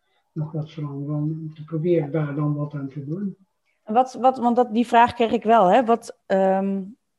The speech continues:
Speaker 2: wat zou je zelf kunnen doen om begrip te kweken? Ik vind het zelf heel moeilijk uit te leggen. Mijn, mijn partner vraagt ook wel eens,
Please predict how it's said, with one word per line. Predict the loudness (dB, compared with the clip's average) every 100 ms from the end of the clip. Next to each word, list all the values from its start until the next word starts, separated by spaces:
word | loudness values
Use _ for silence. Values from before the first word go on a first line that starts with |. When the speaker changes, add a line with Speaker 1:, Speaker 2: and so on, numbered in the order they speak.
| _ _ _
Speaker 2:
wat | 0 0
zou | 2 2 2
je | 2
zelf | 4 4 4 -2
kunnen | -4 -2 -2
doen | -2 -2 -2
om | -2 -2 -4 -6
begrip | -8 -6 -8 -6
te | -14 -10
kweken? | 0 0 0 -2 -6 -6
Ik | -8
vind | -6 -4
het | -4
zelf | 0 2 4
heel | 4 4
moeilijk | 2 0 -2
uit | 0 0 0
te | -2
leggen. | -4 -6 -8 -6
Mijn, | -6 -8 -8
mijn | -8 -8 -10 _ _ -2
partner | -2 -2 -4
vraagt | -2 -4 -4
ook | -10
wel | -6
eens, | -6